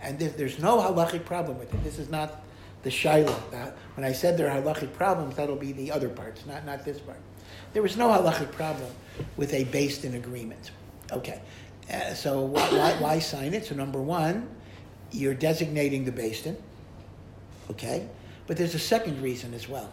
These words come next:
And here I have to be a little legalistic with you, a little, uh, a lawyer-like. And that is,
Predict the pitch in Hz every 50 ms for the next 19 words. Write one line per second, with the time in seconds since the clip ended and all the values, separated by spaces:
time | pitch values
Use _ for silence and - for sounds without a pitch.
0 | - - - - - - - - - - - - 151 143 143 165 185 175 156 151
1 | 147 151 151 151 151 - - 143 131 139 131 127 131 139 147 147 147 147 143 147
2 | - - - - - 160 123 131 147 139 139 131 135 143 139 - - 131 117 -
3 | 120 113 - - 113 120 120 123 127 127 135 127 120 123 123 120 117 117 - 202
4 | 151 127 135 143 151 147 139 135 135 135 123 131 156 170 - - - - - -
5 | - - - - - - - - 170 147 151 170 185 196 170 180 196 185 156 143
6 | 143 139 - - -